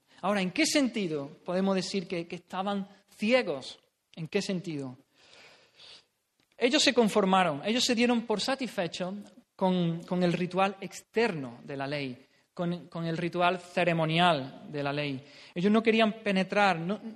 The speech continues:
no quisieron penetrar en lo que había dentro, ni preguntar el alcance real de esos tipos y sombras que, que el,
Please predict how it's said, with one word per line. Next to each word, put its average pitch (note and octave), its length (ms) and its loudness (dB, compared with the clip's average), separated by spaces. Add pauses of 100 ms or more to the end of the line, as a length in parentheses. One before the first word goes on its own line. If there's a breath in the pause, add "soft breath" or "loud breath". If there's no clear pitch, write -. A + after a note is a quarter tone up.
(600)
no G3+ 120 -8
quisieron A3+ 440 0
penetrar F3+ 480 -2
en E3+ 120 2
lo E3 140 2
que E3+ 80 -2
había E3+ 320 2
dentro, D#3 640 -2 (220 loud breath)
ni E3+ 120 -2
preguntar E3+ 880 0 (600 soft breath)
el F3+ 140 -4
alcance G3+ 500 2
real F3 280 2
de F3 80 0
esos F#3 280 -4
tipos F#3+ 280 -2
y E3 40 -4
sombras E3 440 -6
que, D3+ 300 -12
que D#3 100 -16
el, C#3+ 120 -10